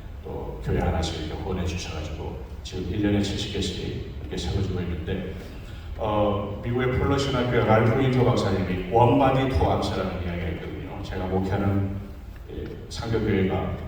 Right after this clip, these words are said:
컨트롤 타워하고 헤드쿼터고 이제 오른-, 오른손이 스리랑카 인도가 우리 선교의 집중지역, 아프리카부터 남미까지가 분산지역이고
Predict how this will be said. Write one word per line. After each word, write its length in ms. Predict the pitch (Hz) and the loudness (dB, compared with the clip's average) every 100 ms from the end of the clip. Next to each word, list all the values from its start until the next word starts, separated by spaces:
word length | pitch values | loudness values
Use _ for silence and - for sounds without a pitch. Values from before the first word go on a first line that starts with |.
| - | -8
컨트롤 520 | - 139 135 131 127 | -2 0 0 0 0
타워하고 380 | 120 110 107 110 | 0 -2 0 0
헤드쿼터고 960 | 117 120 - 98 101 92 - - - - - - - - | 0 0 0 -2 -4 -4 -4 -4 -6 -8 -10 -12 -12 -10
이제 260 | 147 151 - | -8 -8 0
오른-, 380 | 127 123 127 127 | 4 6 6 6
오른손이 640 | 123 147 143 120 - - | 8 8 8 8 6 4
스리랑카 540 | - - 123 - 117 | 2 4 6 6 6
인도가 760 | 110 104 95 92 90 - - - | 2 2 2 2 0 -2 -6 -6
우리 160 | 95 92 | -2 0
선교의 460 | 90 92 90 87 | 2 2 2 2
집중지역, 540 | 87 - - 110 - 78 76 - - - | 2 0 0 0 0 -2 -4 -8 -12 -2
아프리카부터 600 | - - - 95 98 104 | 2 4 4 4 2 2
남미까지가 720 | 95 95 98 95 87 85 85 | 2 2 2 2 0 -2 -4
분산지역이고 1040 | 85 98 98 95 85 82 - - 90 - | -4 -2 -2 -2 -2 -2 -4 -6 -6 -6